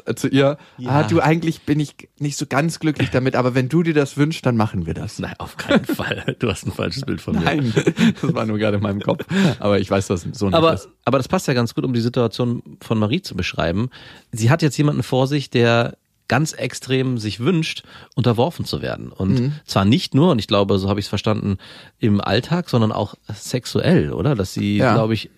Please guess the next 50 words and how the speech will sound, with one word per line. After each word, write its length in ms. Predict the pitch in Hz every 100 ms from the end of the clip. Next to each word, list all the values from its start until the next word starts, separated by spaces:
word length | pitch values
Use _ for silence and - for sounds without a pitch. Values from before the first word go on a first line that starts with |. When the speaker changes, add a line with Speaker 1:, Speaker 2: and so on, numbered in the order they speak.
| _
Speaker 2:
er 140 | - 113
sich, 100 | 107
glaube 200 | 113 107
ich, 100 | -
auch 220 | 104 - - - -
Spielchen 600 | - - 262 - 87 85
wünscht, 320 | 85 143 - - - - _ -
beziehungsweise, 760 | 113 143 135 120 117 113 120 - _ _ _ _ _ _ _ - -
ähm, 520 | 117 107 107 101 98 - _ _ 107
diese, 360 | 98 92 92
ich 120 | 104
weiß 140 | 104 110
nicht, 60 |
ob 80 | 104
das 140 | 98 98
wirklich 260 | - 107
ein 100 | 101
Bild 220 | 92 156
ist, 100 | 135
was 140 | 104 98
du 80 | 113
jetzt 160 | 90
aufgemacht 440 | 107 - 139 156 165
hast, 280 | 160 - - _
Marie, 300 | 139 143 165
oder 160 | 147 117
ob 100 | 104
er 80 | 98
sich 140 | 98
wirklich 240 | 104 120
wünscht, 260 | 104 110 -
dass 140 | 101
du 160 | - 104 - - -
ihn 160 | - 110
als 240 | - 95
Fußablage 800 | - - 196 - 95 87 80 90
benutzt. 360 | 90 101 117 -
Also 140 | 98
das 160 | 95 92
geht 160 | 120
ja 100 | 113
schon 280 | 101 110 107 - - -
in 120 | 104
Richtung 320 | 113 - 104
S 200 | - 101
M 360 | - 107 123 120
und 320 | 104 98 98
Domina-Spielchen, 840 | 127 170 107 80 - - 95 98
wo 80 | 90
du 360 | 92 107 120